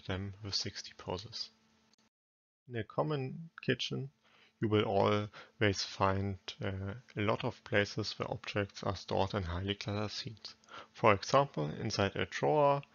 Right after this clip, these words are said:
inside a dishwasher, or inside a cupboard. These scenes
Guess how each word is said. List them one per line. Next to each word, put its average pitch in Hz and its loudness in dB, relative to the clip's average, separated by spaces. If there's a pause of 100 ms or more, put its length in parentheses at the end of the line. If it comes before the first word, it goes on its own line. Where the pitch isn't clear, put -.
(200)
inside 98 -2
a 98 0
dishwasher, 110 0
or 98 2
inside 98 -4
a - -10
cupboard. - -10 (720)
These 151 -4
scenes 120 -2